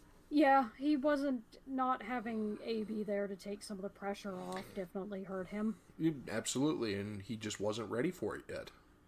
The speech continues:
Speaker 1: So I think, uh, having another, uh,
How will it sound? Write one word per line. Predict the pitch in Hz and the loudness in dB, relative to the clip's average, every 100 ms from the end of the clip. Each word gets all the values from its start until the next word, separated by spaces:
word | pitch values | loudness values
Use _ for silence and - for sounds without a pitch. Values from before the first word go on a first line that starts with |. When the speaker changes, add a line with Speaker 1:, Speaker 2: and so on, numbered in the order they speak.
| - - - | -20 -20 -14
Speaker 1:
So | - 226 | -4 0
I | 214 | 2
think, | 226 202 - - - | 0 -2 -4 -18 -10
uh, | 208 202 | -6 -4
having | 196 202 190 190 | -2 0 0 -2
another, | 190 185 185 185 190 - - - - - - - - | -2 -2 -2 -2 -4 -8 -20 -20 -20 -20 -12 -10 -8
uh, | 220 | -6